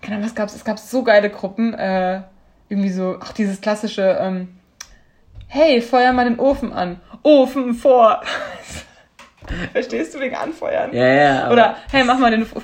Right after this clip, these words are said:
Speaker 1: Ofen an. Na, Ofen, du und ich."
Speaker 2: Ja. Oh Mann. Sowas wurde, waren dann die Titel oder wurden da
Speaker 1: Das waren die
Speaker 2: reingeschrieben?
Speaker 1: Titel. So
Speaker 2: Ah.
Speaker 1: hieß die Gruppe und die hattest du da auf deinem Profil. Das hieß dann so, "Ja, das finde ich witzig." Oder, keine Ahnung, "Jimmy Blue, I'm loving it." Die hatte ich auf jeden Fall, die Gruppe.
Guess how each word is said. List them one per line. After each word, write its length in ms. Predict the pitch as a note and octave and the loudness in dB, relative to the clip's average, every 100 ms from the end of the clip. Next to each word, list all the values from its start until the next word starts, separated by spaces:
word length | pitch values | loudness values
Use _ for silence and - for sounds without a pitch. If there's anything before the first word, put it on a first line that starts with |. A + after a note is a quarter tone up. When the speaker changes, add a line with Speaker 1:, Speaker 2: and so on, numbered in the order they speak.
| - | 0
Speaker 1:
Ofen 300 | C4 C4+ A3 | 2 2 0
an. 220 | F3+ G3 - _ F#3 | 0 -2 -8 _ -8
Na, 320 | F3+ F#3 - | -4 -2 0
Ofen, 460 | A#3 D4 F4+ F4 B3 | 2 0 0 -2 -2
du 160 | A#3 | -2
und 160 | G#3+ - | -2 -2
ich." 80 | - C3 C3+ | 0 2 2
Speaker 2:
Ja. 60 | - - - _ | -4 -10 -16 _
Oh 160 | A#2+ A2+ A#2+ | -10 -8 -6
Mann. 160 | B2 - - - - - - - - - - | -6 -6 -16 -12 -10 -10 -18 -20 -20 -20 -2
Sowas 300 | C#3 D#3 - | 2 2 2
wurde, 340 | D3+ C#3+ C3+ | 0 0 0
waren 160 | C3 B2+ | 2 2
dann 120 | B2 | 0
die 80 | A2+ | -2
Titel 280 | - F3+ A3+ | -6 -6 -4
oder 160 | F#3 | -2
wurden 160 | E3 D3+ | -2 -2
da 120 | C3 A#2 | -4 -4
Speaker 1:
Das 160 | A#3 A#3+ | -4 0
waren 160 | B3+ A3+ | 2 2
die 60 | |
Speaker 2:
reingeschrieben? 40 | A3 | -4
Speaker 1:
Titel. 400 | C4 A3 F3+ F#3 _ _ A3+ | -6 -4 -6 -8 _ _ -6
So 80 | A#3 | 2
Speaker 2:
Ah. 20 | |
Speaker 1:
hieß 180 | D4 D4 | 2 2
die 60 | C4+ | -4
Gruppe 280 | - D#4+ | -4 -2
und 80 | A#3+ | 2
die 40 | A#3 | 2
hattest 160 | C4+ | 0
du 40 | A#3 | 0
da 80 | B3 | 0
auf 80 | |
deinem 140 | B3 A#3 | 0 -4
Profil. 320 | A#3 C#4+ C4+ | -4 -2 -2
Das 100 | A#3+ | -2
hieß 120 | A#3+ | -6
dann 140 | A#3+ A3+ | -4 -2
so, 40 | G3+ | 0
"Ja, 100 | F3 | 0
das 180 | A3 | 0
finde 180 | B3+ A#3+ | -4 -6
ich 80 | A#3 | -6
witzig." 320 | A3+ - F#3 | -8 -8 -4
Oder, 200 | F#3+ F#3+ | 0 0
keine 220 | F#3+ G#3 G3+ | 0 -6 -6
Ahnung, 200 | G3+ F#3 - - - - | -6 -8 -14 -20 -10 2
"Jimmy 220 | A#3+ A#3 | 4 4
Blue, 320 | A#3 A#3 G#3 | 2 0 0
I'm 140 | F#3+ | 0
loving 260 | F#3+ G3+ G3+ | 2 0 0
it." 300 | E3+ F3 - | -4 -8 -4
Die 80 | A3 | -4
hatte 160 | F#3+ | -2
ich 160 | E3+ - | -4 -6
auf 100 | F3 | -8
jeden 160 | F3+ F#3 | -8 -10
Fall, 220 | F#3+ F#3 | -10 -12
die 80 | G3+ | -12
Gruppe. 360 | G#3 G3+ A3 | -14 -14 -16